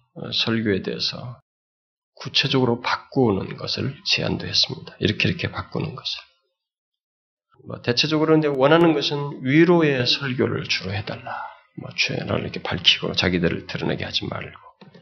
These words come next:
그러면서 심지어 지금의 시리즈를 마-, 하지 말고, 이런 시리즈를 하지 말고, 어, 성경을 그냥 한 권씩 좀 해달라.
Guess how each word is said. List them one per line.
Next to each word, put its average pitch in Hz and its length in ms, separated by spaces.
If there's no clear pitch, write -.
그러면서 117 260
심지어 123 480
지금의 135 440
시리즈를 151 1400
마-, 135 180
하지 - 260
말고, - 360
이런 98 240
시리즈를 92 440
하지 101 180
말고, - 520
어, - 140
성경을 151 500
그냥 143 160
한 160 240
권씩 - 380
좀 - 160
해달라. - 480